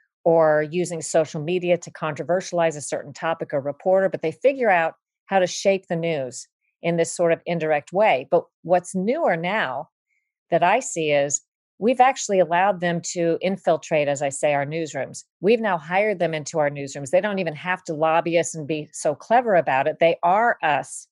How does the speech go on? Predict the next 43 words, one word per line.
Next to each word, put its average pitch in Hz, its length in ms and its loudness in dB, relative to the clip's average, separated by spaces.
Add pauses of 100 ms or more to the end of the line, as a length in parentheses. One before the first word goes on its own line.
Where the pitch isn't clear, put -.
(360)
They 175 100 6
work 185 300 2
as 175 200 2 (120)
analysts 180 480 -2
and 160 100 -6
reporters 160 640 0
and 147 160 -4
editorial 170 600 -2
people 143 480 -10 (240)
in 233 120 0
the 302 80 -4
newsrooms. 151 600 -4 (400)
They 196 60 2
no 226 140 2
longer 220 280 2
have 202 220 -2
to 196 100 -8
be 190 440 0 (960)
sort 196 240 0
of 180 80 -2
trying 180 240 -2
to 165 60 -2
convince 170 440 -4
us 160 160 -4
through 160 220 0
these 151 400 -4
third-party 160 540 0
nonprofits 151 720 -4
and 143 200 -6
law 139 260 -4
firms 143 300 -8
and 135 160 -12
P 170 140 -4
R 262 140 2
firms. - 500 -12 (280)
So - 140 0
I 180 60 6
think 190 180 -4
that's 208 260 2
the 190 80 0
big 180 240 0
change. 139 440 -6
They, 165 300 4